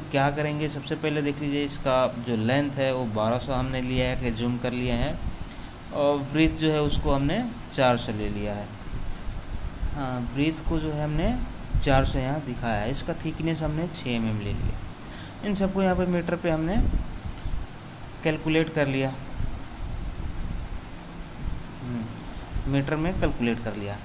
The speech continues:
अब देखिए क्या करते हैं हम, ये length into breadth into two point one, ये two point one length into breadth में हम टू पॉइंट वन से जब multiply करते हैं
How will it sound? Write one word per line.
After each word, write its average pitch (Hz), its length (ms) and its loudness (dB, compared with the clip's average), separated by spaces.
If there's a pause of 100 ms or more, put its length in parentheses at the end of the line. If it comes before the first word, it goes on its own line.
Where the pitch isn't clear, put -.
(300)
अब 156 80 -2
देखिए 175 380 2 (520)
क्या 170 220 6
करते 170 220 2
हैं 170 80 4
हम, 180 140 2
ये 180 180 2 (140)
length 170 380 4
into 160 320 0
breadth 165 240 0
into 170 160 0 (100)
two 175 200 2
point 165 240 2
one, 123 260 2 (280)
ये 160 120 2 (100)
two 170 200 4 (100)
point 170 280 2
one 156 380 2 (600)
length 147 360 4 (120)
into 156 220 -2 (120)
breadth 151 340 4 (880)
में 143 200 6
हम 143 500 2
टू 151 80 2 (120)
पॉइंट 160 280 2
वन 151 200 4
से 180 140 0
जब 165 180 2
multiply 156 680 2
करते 156 340 0
हैं 143 320 2